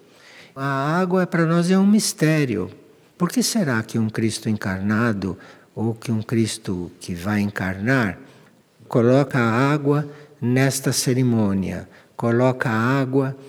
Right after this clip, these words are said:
neste momento? Por que será? Então, nós conhecemos muito pouco. Mesmo, mesmo os representantes desses reinos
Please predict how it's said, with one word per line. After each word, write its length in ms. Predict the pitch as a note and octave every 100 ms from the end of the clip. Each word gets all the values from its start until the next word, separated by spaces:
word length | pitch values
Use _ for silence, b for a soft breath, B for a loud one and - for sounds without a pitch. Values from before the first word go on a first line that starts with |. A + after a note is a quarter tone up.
| B -
neste 480 | G#2 C#3 C3 -
momento? 1000 | B2+ B2 A#2 A2 A2+ F#2+ F#2+ E2 - E2 -
Por 180 | G3+ G3+
que 180 | -
será? 600 | G#3 - A#2 F#2 F2 - - _ _ _ _ _ _ _ _ _ _ B B
Então, 440 | C#3+ C#3 G#3 G#3+ G#3
nós 400 | E3+ F3 E3 -
conhecemos 720 | E3+ E3 D#3 - E3+ F3 C#3+
muito 340 | F3 F#3 F3+
pouco. 720 | E3 - D3+ D3 D3 G#2+ F2 - B B B B
Mesmo, 1500 | C3 F3 G#3+ G#3 F#3+ G3+ G#3 A3 G#3+ E3 F3 D3+ C3 B2 A#2
mesmo 600 | C#3+ G#3+ A#3+ G#3 G3 F3+
os 140 | D3+
representantes 1120 | D3+ D#3 D#3 D#3 D3+ D3 - C3+ A2+ A2 A#2+
desses 440 | G2+ A2 - G#2 F#2+
reinos 720 | C3 F3+ D#3 B2 F#2 -